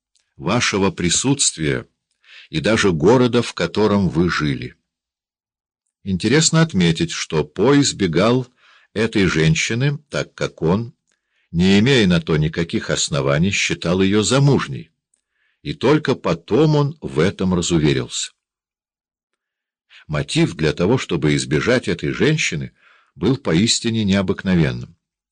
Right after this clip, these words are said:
Понадобились искусственные, придуманные мотивы для того, чтобы оправдать свое, казалось бы, непонятное бегство. В другом письме По пишет этой женщине:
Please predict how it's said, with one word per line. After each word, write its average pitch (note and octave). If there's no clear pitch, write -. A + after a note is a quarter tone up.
Понадобились A#2
искусственные, F2
придуманные F2+
мотивы F2+
для F2+
того, F#2+
чтобы G2+
оправдать F#2+
свое, F2+
казалось G#2
бы, F#2+
непонятное F2
бегство. -
В D#2+
другом D3+
письме G2
По A#2+
пишет F2
этой E2
женщине: C#2+